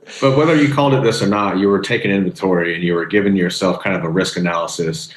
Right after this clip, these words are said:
'Cause you do wanna, this paradox, you do wanna reduce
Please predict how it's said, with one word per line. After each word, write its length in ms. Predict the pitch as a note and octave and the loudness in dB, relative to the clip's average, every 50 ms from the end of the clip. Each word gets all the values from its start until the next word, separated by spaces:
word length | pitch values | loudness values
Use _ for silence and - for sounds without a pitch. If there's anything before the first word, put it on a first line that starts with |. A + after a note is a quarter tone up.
| - | -2
'Cause 160 | - C#3+ C#3 | 0 2 4
you 100 | C#3+ C#3+ | 4 4
do 180 | C#3+ F#3 G#3 F#3+ | 4 4 4 4
wanna, 360 | D3 C3+ B2 A2+ G#2 G#2+ - G#2 | 4 4 4 2 2 0 -2 0
this 240 | A2 A2 - - | 0 0 0 0
paradox, 580 | - - B2 B2 A#2 G#2 G#2 F#2+ F#2+ F#2 - - | -4 -2 -2 0 0 0 0 0 -2 -2 -4 -6
you 120 | A2+ G#2+ | -6 -2
do 160 | G2 B2+ E3+ F3+ | 2 4 4 4
wanna 400 | F3+ D3 B2+ A2 G2 F#2+ - - - - | 4 4 4 2 2 0 -2 -4 -8 -4
reduce 840 | - A2 G#2 F2 D#2+ A2 A#2+ C3+ C#3+ C#3 C3+ - - - - - - | 0 0 0 0 0 2 2 4 4 2 2 -2 -4 -6 -10 -14 -18